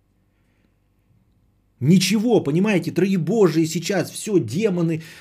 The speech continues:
с этими, с крыльями спустятся, это все будет наука. Не будет никаких богов. Вот что такое атеист. А если ты вообще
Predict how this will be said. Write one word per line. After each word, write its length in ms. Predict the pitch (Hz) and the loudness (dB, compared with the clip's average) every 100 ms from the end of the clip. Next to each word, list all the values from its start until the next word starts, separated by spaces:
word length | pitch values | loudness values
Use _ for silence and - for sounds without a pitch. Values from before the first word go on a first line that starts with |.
| - | -10
с 160 | - | -4
этими, 280 | 196 185 175 | -2 0 0
с 80 | 185 | 0
крыльями 500 | - 196 196 170 160 | 0 -2 0 2 2
спустятся, 540 | 160 202 196 180 170 | 0 -2 -2 -2 -4
это 260 | 160 160 165 | -2 -2 -2
все 380 | 170 - 165 190 | -4 4 6 6
будет 360 | 123 185 170 | 4 2 0
наука. 600 | 143 165 202 190 - - - _ _ _ _ _ _ _ _ _ _ | 0 2 4 2 -2 -8 -14 _ _ _ _ _ _ _ _ _ _
Не 200 | 139 175 | 0 2
будет 420 | 151 180 196 165 | 2 2 2 2
никаких 460 | 165 165 170 190 127 | 0 -2 -2 -4 -2
богов. 520 | 156 151 170 - - _ _ - | -2 0 0 0 -10 _ _ -10
Вот 220 | 156 233 | -4 -4
что 160 | - | -4
такое 300 | 156 151 143 | -10 -8 -8
атеист. 500 | 120 123 113 - - _ _ _ _ _ _ _ _ _ _ | -8 -8 -12 -14 -20 _ _ _ _ _ _ _ _ _ _
А 60 | 139 | -4
если 300 | 160 226 214 | -2 -2 -4
ты 140 | 175 | -4
вообще 760 | 185 202 - - 196 185 110 - | -2 -4 -4 -6 0 2 2 -2